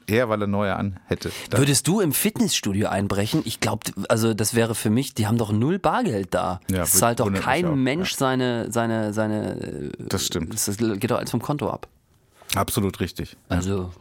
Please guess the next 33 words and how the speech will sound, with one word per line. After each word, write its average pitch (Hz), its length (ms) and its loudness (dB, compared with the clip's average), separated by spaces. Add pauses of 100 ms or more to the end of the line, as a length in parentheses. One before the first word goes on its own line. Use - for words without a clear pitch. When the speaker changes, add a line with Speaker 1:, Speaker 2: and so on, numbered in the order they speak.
Speaker 2:
komisch. 95 340 -2
Speaker 1:
Außer 85 240 -2
du 117 80 -2
brauchst 113 300 0
neue 147 240 0
Schuhe. 123 240 -2 (300)
Vielleicht - 80 -6
Speaker 2:
Ja. 123 100 6
Speaker 1:
hat 156 80 6
er 147 80 4
noch 127 140 2
trainiert, 117 400 2
das 80 100 -4
weiß 113 200 4
man 123 120 2
ja 87 60 0 (180)
nicht. - 240 0 (380)
Speaker 2:
<laughs> - 160 0
Ja. 190 120 2 (840)
Ja, 113 140 2
dann 180 120 4
hättest 190 260 2
du 117 60 2
Schweiß. - 680 2 (300)
Und 120 100 4
mit 123 140 2
dem 113 120 2
Schweiß, - 760 2
ja, 131 240 2
wenn 123 100 2
er 123 80 2
trainiert 160 480 0
hat, 110 160 2